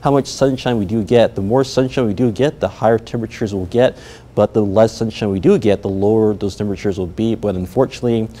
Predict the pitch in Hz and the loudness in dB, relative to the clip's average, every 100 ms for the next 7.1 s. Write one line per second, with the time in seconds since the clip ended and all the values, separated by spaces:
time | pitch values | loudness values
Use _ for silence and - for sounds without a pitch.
0 | - - - - 104 110 - - - - | -20 -20 -20 -2 2 2 0 -4 -2 0
1 | 107 - - 107 104 107 - 101 104 - | -2 -4 -2 0 0 -2 0 0 2 0
2 | 120 107 107 95 90 - 98 - 123 110 | 2 2 4 2 0 -2 -2 -2 -2 -2
3 | 101 120 107 - 95 - - - 127 127 | -2 0 0 0 -6 -8 -18 -6 -2 -2
4 | - 92 90 104 - - - - - - | -2 -2 -2 -6 -14 -20 -20 -20 -20 -12
5 | - 113 107 92 90 90 98 110 92 87 | -2 2 4 4 2 2 4 6 4 0
6 | 90 107 123 131 143 120 120 123 110 113 | -2 0 -2 0 0 2 2 2 2 4
7 | 120 | 4